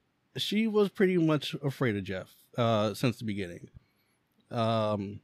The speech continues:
one night when she was, you know, sleeping in her, in her parents' bedrooms, uh, par-,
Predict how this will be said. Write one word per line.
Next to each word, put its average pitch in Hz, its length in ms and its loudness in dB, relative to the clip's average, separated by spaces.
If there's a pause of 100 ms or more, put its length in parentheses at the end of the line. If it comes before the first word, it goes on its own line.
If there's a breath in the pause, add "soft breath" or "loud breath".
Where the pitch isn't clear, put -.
(360)
one 139 320 2
night 151 500 2 (1600)
when 120 140 0
she 123 260 -2
was, 110 360 -2
you 113 100 -6
know, 98 80 -2
sleeping 123 280 -2
in 120 100 0
her, 117 100 -2
in 117 180 -2
her 113 80 0
parents' 120 320 0
bedrooms, 117 600 0 (260)
uh, 113 180 -6 (100)
par-, 127 300 -2